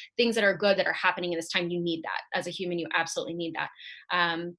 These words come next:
but you have to be able to kind of lead with, uh, you know, how, how do you want to be portrayed? How do you want, how do you want people to feel after they interact with you is, I think, what people really need to consider,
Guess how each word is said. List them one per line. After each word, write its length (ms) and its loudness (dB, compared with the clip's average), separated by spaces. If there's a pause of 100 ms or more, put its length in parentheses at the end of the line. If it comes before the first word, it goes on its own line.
but 120 0
you 100 -4
have 200 2
to 100 -8
be 100 4
able 160 2
to 200 0
kind 180 0
of 120 -6
lead 380 -2
with, 200 -2 (400)
uh, 420 0
you 100 -4
know, 160 -6 (100)
how, 240 4
how 200 -2
do 80 2
you 120 2
want 280 -2
to 100 -4
be 160 -6
portrayed? 380 4
How 160 0
do 60 -2
you 140 -2
want, 200 -2 (280)
how 140 8
do 60 8
you 80 8
want 160 4
people 260 0
to 120 -4
feel 440 6
after 260 4
they 160 6
interact 460 -4
with 140 -14
you 140 -8 (340)
is, 100 0
I 100 0
think, 160 -4
what 140 -4
people 260 -4
really 260 0
need 160 -2
to 80 -12
consider, 440 0